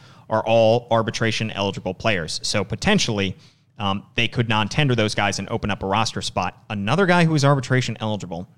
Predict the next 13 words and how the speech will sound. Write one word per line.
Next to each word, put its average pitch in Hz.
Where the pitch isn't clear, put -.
and 92
we 101
saw 127
some 123
comments, 123
I 127
believe, 120
uh, 117
from 107
Nathan 117
on 104
Facebook -
about 101